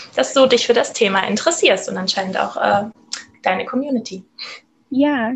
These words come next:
Speaker 2: genau. Ganz, ganz großes Thema immer wieder in den Kursen stelle ich es immer wieder fest, dass das einfach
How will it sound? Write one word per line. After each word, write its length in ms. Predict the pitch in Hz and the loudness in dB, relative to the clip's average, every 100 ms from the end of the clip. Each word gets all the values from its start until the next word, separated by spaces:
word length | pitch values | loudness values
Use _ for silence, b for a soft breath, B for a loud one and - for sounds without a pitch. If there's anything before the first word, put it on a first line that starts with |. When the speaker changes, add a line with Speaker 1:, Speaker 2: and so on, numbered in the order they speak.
| 269 | -2
Speaker 2:
genau. 500 | 262 262 233 220 240 | 0 0 2 2 2
Ganz, 260 | 247 226 277 | 2 2 2
ganz 220 | 240 262 | 2 0
großes 360 | - 233 240 247 233 | -2 -4 -4 -8 -6
Thema 400 | - 262 247 240 - | -2 0 2 0 2
immer 340 | 262 262 240 | 4 4 2
wieder 380 | 240 233 220 226 B B B - | -2 0 0 0 B B B -2
in 320 | 226 233 233 | 2 2 2
den 180 | 233 233 | 2 2
Kursen 480 | 269 262 262 233 | 0 0 0 -4
stelle 200 | 254 202 | -4 -4
ich 80 | 226 | -4
es 40 | - | -2
immer 260 | 240 233 | 0 2
wieder 240 | 240 262 240 | 2 0 0
fest, 300 | 226 226 233 | -2 -4 -4
dass 120 | - | -10
das 140 | 226 | -8
einfach 240 | 208 220 | -6 -6